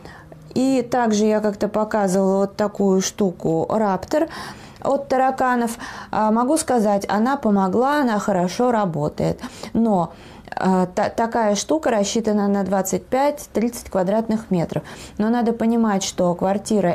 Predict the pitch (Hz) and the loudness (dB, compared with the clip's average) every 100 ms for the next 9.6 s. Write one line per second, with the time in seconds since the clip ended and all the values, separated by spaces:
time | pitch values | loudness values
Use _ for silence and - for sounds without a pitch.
0 | - 175 180 180 175 170 170 170 170 190 | 0 0 2 4 2 2 2 2 0 -2
1 | 185 - 269 320 330 311 302 - - - | -4 -2 0 0 0 -2 -4 -12 -12 -6
2 | - 180 175 247 294 294 277 240 190 175 | 0 0 0 0 2 2 0 0 0 0
3 | 165 220 277 254 214 214 - - 214 214 | 2 2 2 2 -2 -8 -10 -4 0 2
4 | 220 - - - 214 214 208 170 165 - | 0 -4 -6 -2 0 2 0 0 -2 -4
5 | - - - - - 226 202 214 302 302 | -6 -18 -18 -14 -2 2 2 2 2 4
6 | 311 302 302 - - - 208 202 190 - | 4 4 0 -16 -12 0 2 2 0 -2
7 | - 214 214 208 202 196 196 196 269 302 | -4 0 2 4 2 2 0 0 0 2
8 | 247 202 214 220 180 190 190 196 208 202 | 2 2 2 0 2 2 0 -2 -2 0
9 | 202 - 196 165 - | 0 0 0 0 -2